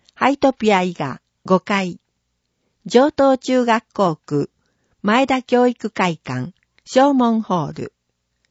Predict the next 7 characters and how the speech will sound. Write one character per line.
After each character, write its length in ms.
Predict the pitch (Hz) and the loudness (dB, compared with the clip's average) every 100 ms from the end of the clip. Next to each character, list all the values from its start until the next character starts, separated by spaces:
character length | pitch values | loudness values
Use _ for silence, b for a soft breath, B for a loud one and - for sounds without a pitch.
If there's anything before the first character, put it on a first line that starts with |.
| _ _ | _ _
緑 320 | 214 240 285 285 | -2 4 4 4
が 200 | 277 262 | 2 2
丘 220 | - 240 | 0 -4
中 260 | - 247 | 0 0
学 200 | 233 214 - | 2 0 -2
校 240 | - 196 160 | -2 0 0
区、 340 | - 143 151 | -6 -10 -10